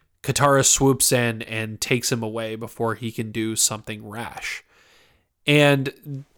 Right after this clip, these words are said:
kind of leading up to this moment, we have seen Katara several times, like, trying to get through to Aang and talking to him about, like, "Look, there's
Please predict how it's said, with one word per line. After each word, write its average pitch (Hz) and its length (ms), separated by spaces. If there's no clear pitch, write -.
kind 196 160
of 262 80
leading 190 320
up 117 140
to 120 100
this 117 180
moment, 113 460
we 131 220
have 139 120
seen 131 240
Katara 110 460
several 113 340
times, 107 400
like, 107 140
trying 117 440
to 113 220
get 117 240
through 120 220
to 110 100
Aang 107 360
and 104 120
talking 131 380
to 113 60
him 104 120
about, 98 280
like, 104 220
"Look, 160 280
there's 110 300